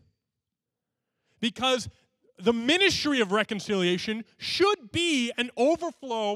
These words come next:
or a byproduct of that which God has already done to us. So,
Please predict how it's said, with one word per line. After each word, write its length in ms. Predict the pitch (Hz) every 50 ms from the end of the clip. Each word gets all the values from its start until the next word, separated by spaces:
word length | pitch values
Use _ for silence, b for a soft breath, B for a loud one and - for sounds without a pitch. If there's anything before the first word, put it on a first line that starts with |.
| 226 196
or 220 | 208 208 220 233
a 80 | 226 220
byproduct 840 | 165 - 247 262 302 349 359 - - - 233 190 185 190 175 _ -
of 260 | 190 202 226 226 185
that 180 | 208 247 262 254
which 220 | 247 233 - -
God 360 | - 226 269 294 302 294 285 240
has 200 | 233 247 185 233
already 240 | 226 240 262 254
done 240 | 208 226 226 240 240
to 200 | - 247 269 294
us. 420 | 339 403 381 294 - - - - - _ _ _ _ _ _ _ _ _ _ _ _ _ _ _ _ _ _ _ _ _ _ _ _ _ _ _ _ _ _ _ _ _ _ _ _ _ _ _ _ _ _ _ _ _ _
So, 400 | - - 285 269 262 269 269